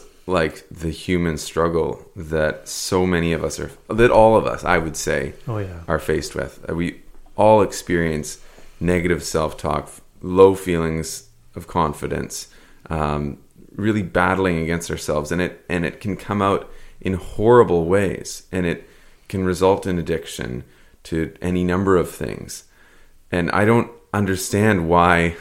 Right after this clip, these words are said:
Speaker 1: we're so prone as humans to think so low of ourselves. And I, I just wonder, I, I feel like maybe one of my goals for the podcast is to help people,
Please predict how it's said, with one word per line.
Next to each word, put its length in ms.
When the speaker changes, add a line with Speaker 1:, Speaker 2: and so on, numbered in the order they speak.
Speaker 1:
we're 160
so 320
prone 440
as 160
humans 520
to 180
think 540
so 260
low 320
of 140
ourselves. 720
And 420
I, 220
I 100
just 240
wonder, 500
I, 180
I 120
feel 220
like 340
maybe 320
one 200
of 60
my 180
goals 340
for 240
the 100
podcast 640
is 120
to 80
help 340
people, 580